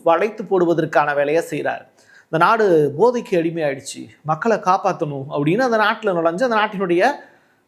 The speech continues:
கனிமங்கள், பொருட்கள் எல்லாத்தையும் திருடுவது தான் இந்த ட்ரம்பினுடைய வேலை.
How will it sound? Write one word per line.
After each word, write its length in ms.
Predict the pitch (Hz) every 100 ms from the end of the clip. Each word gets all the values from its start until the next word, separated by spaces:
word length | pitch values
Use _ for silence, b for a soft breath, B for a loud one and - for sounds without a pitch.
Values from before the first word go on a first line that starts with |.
| _ -
கனிமங்கள், 420 | 233 240 226 208
பொருட்கள் 560 | 214 214 202 214 214 208
எல்லாத்தையும் 400 | 196 190 190 202
திருடுவது 500 | 220 214 202 175 156
தான் 300 | 165 269 285 -
இந்த 520 | 180 190 202 165 139 - -
ட்ரம்பினுடைய 580 | 180 196 175 151 160
வேலை. 260 | 131 123 117